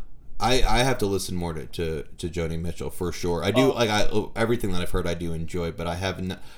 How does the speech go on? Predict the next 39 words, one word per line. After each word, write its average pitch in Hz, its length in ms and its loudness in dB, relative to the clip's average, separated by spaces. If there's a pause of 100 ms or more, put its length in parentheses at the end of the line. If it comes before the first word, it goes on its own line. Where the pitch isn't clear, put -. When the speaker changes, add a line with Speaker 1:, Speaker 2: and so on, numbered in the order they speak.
(100)
Speaker 1:
only 233 140 4
scratched - 280 0
the 101 60 -6
surface 101 420 0
with 92 120 -6
her, 87 120 -6
unfortunately. 85 680 -6 (560)
Um, 123 220 2
so 131 160 2
for 131 220 0
me, 156 300 -2
um, 104 540 0
so - 140 -2
yeah, 104 220 2 (120)
you 110 160 -4
just 101 200 -4
kinda 101 180 -2
answered 92 220 -8
that 87 180 -6
question, 87 480 -4
um, 85 200 2 (140)
the 92 100 -2
last 90 180 -6
question 90 240 -2
I 90 40 -2
was 82 80 0
gonna 90 140 2
ask, 90 320 -4
but, - 240 -6
um, 87 180 -8
so 101 300 -2
I'll 127 80 2
just - 140 -2
tell 151 80 2
you, 120 180 -2
like, 104 240 -6
for 107 180 -8
me, 95 220 -6
that 92 260 -8